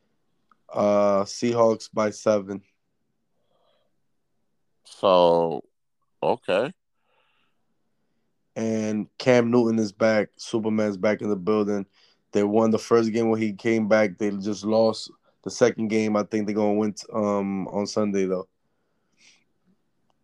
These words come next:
Speaker 2: Who they playing?
Speaker 1: The Falcons, which are five and seven also.
Speaker 2: Oh, they covering the spread, or?
Speaker 1: Yeah, they covering the spread. The spread is three.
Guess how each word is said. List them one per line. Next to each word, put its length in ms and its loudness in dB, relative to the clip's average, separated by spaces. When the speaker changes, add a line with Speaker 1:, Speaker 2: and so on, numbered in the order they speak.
Speaker 2:
Who 100 -6
they 120 -2
playing? 440 -2
Speaker 1:
The 140 -2
Falcons, 600 -2
which 340 -4
are 220 2
five 320 0
and 100 -4
seven 360 -2
also. 400 -6
Speaker 2:
Oh, 600 -2
they 120 4
covering 380 2
the 60 -8
spread, 420 0
or? 480 -2
Speaker 1:
Yeah, 160 2
they 120 0
covering 300 2
the 80 -2
spread. 320 -2
The 80 -4
spread 280 -4
is 100 -6
three. 320 -6